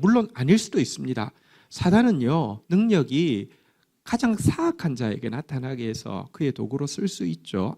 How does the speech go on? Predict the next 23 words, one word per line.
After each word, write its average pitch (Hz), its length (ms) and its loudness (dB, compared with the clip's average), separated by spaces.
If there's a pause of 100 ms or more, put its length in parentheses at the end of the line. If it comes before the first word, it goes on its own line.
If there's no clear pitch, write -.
악랄한 381 580 0
사람에게 135 500 -2
나타나게 143 500 -2
해서 117 160 -6
쓸 214 220 -4
수 233 140 -6
있죠. 190 280 -4
그렇지만 165 720 0 (360)
보편적으로 165 1000 -2 (340)
선한 233 800 2
권능은, 131 840 0 (640)
어, 110 200 -4
그가 147 440 4
하나님 170 360 4
앞에서 156 520 0
경건한 160 600 4
사람이었음에 180 800 4
대한 131 240 -2
한 156 380 0
반증은 190 640 2
되어질 185 440 4
수 - 320 -2
있습니다. 160 520 -2